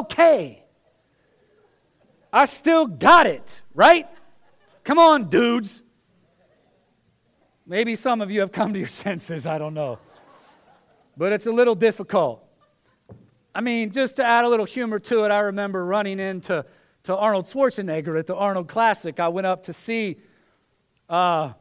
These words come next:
the Archers from Maysville. Like,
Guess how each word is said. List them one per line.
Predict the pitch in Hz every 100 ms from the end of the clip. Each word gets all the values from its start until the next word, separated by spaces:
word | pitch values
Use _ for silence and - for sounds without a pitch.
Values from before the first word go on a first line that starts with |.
| _ _ _ _ _
the | 147
Archers | 175 202 214 202 180 -
from | 185 175
Maysville. | 196 214 143 190 175 113 - _ _ _ _ -
Like, | 135 120